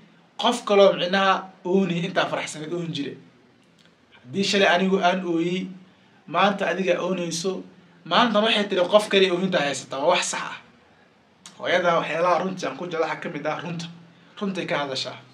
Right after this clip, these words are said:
Naceeb qof kuma jiro, qabiil kuma jiri, waa hooyo shanta Soomaali ah. Hooyada ayada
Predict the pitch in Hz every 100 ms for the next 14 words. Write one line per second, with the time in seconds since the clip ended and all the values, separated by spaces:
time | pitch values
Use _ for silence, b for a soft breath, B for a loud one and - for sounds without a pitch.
0 | - _ _ _ B B B 151 185 175
1 | 240 240 - 226 - 185 190 170 143 -
2 | - - B B B - 202 226 254 214
3 | 202 196 202 165 151 160 139 160 180 214
4 | 233 202 190 - 165 160 151 - - _
5 | _ _ _ _ _ _ _ _ _ _
6 | - - 143 175 175 165 170